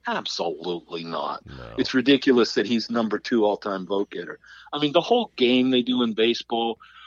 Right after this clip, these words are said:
Speaker 1: where there's a, a small group of people who think it's their job to decide how many years you have to wait
Speaker 2: Yeah.
Speaker 1: to get in is, is just stupid. You know, like, okay, we don't, we, you're,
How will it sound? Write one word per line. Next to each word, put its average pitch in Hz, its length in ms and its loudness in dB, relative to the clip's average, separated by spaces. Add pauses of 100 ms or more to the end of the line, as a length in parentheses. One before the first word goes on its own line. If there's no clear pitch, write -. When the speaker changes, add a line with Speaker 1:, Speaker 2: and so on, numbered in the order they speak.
(120)
Speaker 1:
where 120 320 4
there's 127 280 2
a, 110 280 2
a 117 80 -2
small 135 640 2
group 131 280 -4
of 110 160 -10
people 107 500 -4 (480)
who 165 160 6
think 175 380 0
it's 190 160 -2
their 131 260 4
job 120 680 0
to - 100 -8
decide 120 520 -2
how 139 180 -4
many 135 180 2
years 107 520 -2
you 110 80 -6
have 117 180 -8
to 95 160 -10 (160)
wait 98 360 -6
Speaker 2:
Yeah. 104 300 4 (520)
Speaker 1:
to 143 100 2
get 131 240 6
in 135 260 6 (320)
is, 123 300 2
is 127 180 2
just - 280 -2
stupid. 151 580 -2 (680)
You 143 120 2
know, 117 140 2
like, 113 360 0
okay, 123 280 2
we 120 140 2
don't, 131 220 4
we, 151 220 -6 (220)
you're, 160 160 6